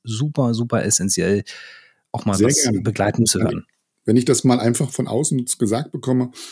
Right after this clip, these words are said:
Speaker 2: mail at frankmohr dot com, schickt mir was zu. Ähm, vielleicht auch, ja,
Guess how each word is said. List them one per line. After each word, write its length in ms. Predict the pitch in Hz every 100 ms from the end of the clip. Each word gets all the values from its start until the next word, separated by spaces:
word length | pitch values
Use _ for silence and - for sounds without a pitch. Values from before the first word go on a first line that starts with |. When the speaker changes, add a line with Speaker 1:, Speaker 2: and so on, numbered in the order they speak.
| - -
Speaker 2:
mail 340 | 113 143 156
at 140 | 147 -
frankmohr 520 | - 117 117 113 131
dot 200 | 120 -
com, 300 | 127 131 147 - _ - _
schickt 300 | - 156 -
mir 100 | 131
was 200 | 104 -
zu. 280 | - 151 151 - - - - - _ _
Ähm, 480 | 113 110 110 110 107 _
vielleicht 280 | - 117 123
auch, 360 | 123 110 - - _ _ _ _ -
ja, 320 | 113 120 110